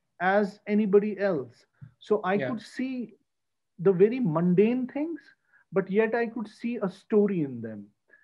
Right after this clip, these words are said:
Speaker 1: And unless a frame has a soul or a sur, a rhythm to it, and a, a sur or a rhythm is composed of so many elements. It has the beat, it has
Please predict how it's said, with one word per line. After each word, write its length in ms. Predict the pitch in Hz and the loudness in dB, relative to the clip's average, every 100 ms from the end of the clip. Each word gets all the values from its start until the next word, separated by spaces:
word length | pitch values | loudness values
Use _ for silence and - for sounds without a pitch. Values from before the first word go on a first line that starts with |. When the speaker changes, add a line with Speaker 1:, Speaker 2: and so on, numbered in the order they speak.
| _ - | _ -6
Speaker 1:
And 200 | 190 202 196 | -4 -2 0
unless 420 | 190 214 247 247 | 0 0 -2 -4
a 60 | - | -10
frame 680 | - 170 202 214 139 139 - | -6 -2 0 0 -4 -10 -12
has 320 | 160 180 190 - | -6 -4 -4 -6
a 280 | 196 202 202 | -2 0 0
soul 720 | - - 214 214 180 143 135 - | -6 -8 0 4 4 2 -8 -10
or 220 | 160 175 | -4 -2
a 60 | 190 | -2
sur, 480 | - - 214 - - _ _ _ _ _ | -6 -2 -2 -2 -10 _ _ _ _ _
a 80 | 160 | -2
rhythm 460 | 160 196 208 214 160 | 2 2 4 2 0
to 140 | 127 | -8
it, 160 | 110 - - _ _ _ _ - | -14 -18 -20 _ _ _ _ -10
and 260 | 151 165 165 170 - _ - | -4 -4 -4 -10 -20 _ -16
a, 120 | 160 - 160 | -12 -8 -8
a 60 | |
sur 500 | 160 - 233 233 220 | -8 -6 -2 -2 -2
or 200 | 208 175 | -2 0
a 80 | 185 | 0
rhythm 460 | 160 185 208 190 180 - _ - | 2 2 2 0 -4 -12 _ 0
is 240 | 185 180 | 0 -2
composed 580 | - 208 190 220 226 214 | -2 -2 0 0 0 0
of 140 | 226 | -4
so 160 | - 254 | -2 0
many 260 | 220 190 151 | 0 -2 -2
elements. 640 | 143 139 113 107 _ _ - | -4 -6 -10 -18 _ _ -18
It 80 | 139 | -8
has 160 | 147 | -6
the 80 | 143 | -6
beat, 540 | 123 160 202 190 185 156 | -8 -4 -4 -4 -8 -8
it 100 | 147 | -8
has 340 | 147 139 | -8 -8